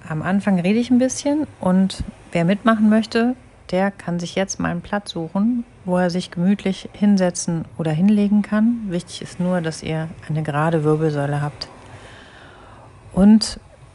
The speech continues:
euch so lange hin und her ruckelt, bis ihr bequem liegt. Und wenn ihr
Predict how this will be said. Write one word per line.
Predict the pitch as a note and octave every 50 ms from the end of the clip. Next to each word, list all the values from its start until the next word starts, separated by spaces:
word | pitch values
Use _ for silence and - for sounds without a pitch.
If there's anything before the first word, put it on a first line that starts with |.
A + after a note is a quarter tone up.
| - _ - - - - - - - - - - -
euch | - F3+ E3 E3+ -
so | - G3+ G3+
lange | G#3 F#3+ F#3 F#3+ G3 G#3 G#3 G3+
hin | F3+ F3+ F#3
und | F3+ F3 E3+ -
her | F#3+ G3 G3
ruckelt, | F3+ E3+ F#3+ G3+ - G#3+ G#3+ G#3 G3+ - -
bis | - F#3 F#3+ - - -
ihr | - E3+ F3 F3+ F3+ E3
bequem | E3 E3+ E3 - - - D3 D3 D3+ D3
liegt. | C#3+ C3+ C3+ C3 - - - - - - - - - - - - - - - - - - - - - - -
Und | - D#3 D3+ D3+
wenn | E3+ D#3+ D#3+ - D#3
ihr | E3 E3 D#3+ D3+ C3